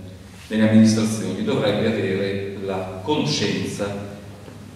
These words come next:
del, dell'aspetto di, di ciò che è la disabilità. Eh, in questo momento la disabilità è uno stato di salute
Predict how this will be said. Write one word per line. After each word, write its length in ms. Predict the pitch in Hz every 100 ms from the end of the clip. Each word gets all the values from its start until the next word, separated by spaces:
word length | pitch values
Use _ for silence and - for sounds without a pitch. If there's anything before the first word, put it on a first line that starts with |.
| - - - 110
del, 680 | 104 110 110 104 101 101 104
dell'aspetto 960 | 104 143 139 - 113 113 113 113 110 110
di, 200 | 127 113 131
di 140 | 127
ciò 300 | - 156 156
che 300 | 123 123 120
è 20 |
la 60 | 104
disabilità. 680 | 104 98 92 90 92 90 - - - - - - - -
Eh, 600 | 110 104 104 101 101 101
in 180 | - 175
questo 280 | 135 - -
momento 960 | - - 82 - - - - - - -
la 80 | 110
disabilità 1080 | 110 104 95 95 92 - - 90 - - - - - - - - - -
è 480 | 127 101 - - 113
uno 160 | 107
stato 720 | 107 - - 165 139 - 107 -
di 60 |
salute 960 | - 92 101 110 - 135 143 143 139 -